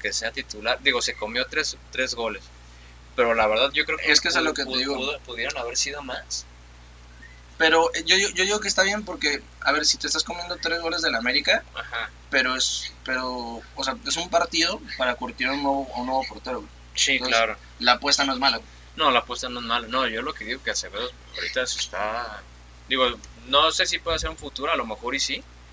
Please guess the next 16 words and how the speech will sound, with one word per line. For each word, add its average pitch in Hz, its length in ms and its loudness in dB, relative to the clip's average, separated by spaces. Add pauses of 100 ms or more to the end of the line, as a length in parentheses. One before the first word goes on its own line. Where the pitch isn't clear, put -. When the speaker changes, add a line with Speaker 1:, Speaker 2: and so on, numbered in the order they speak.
(400)
Speaker 1:
de 110 160 -2
la 104 100 -4
selección, - 460 -8
pero - 180 -12
sí 113 160 -6
es 120 340 -6
muy, 117 340 -12
muy 123 440 -8
rescatable 123 600 -4
lo 107 180 -2
de 95 100 0
Acevedo 104 500 -4 (120)
en - 100 -6
Speaker 2:
Es - 120 6
que 175 160 0
Speaker 1:
Santos 165 80 -6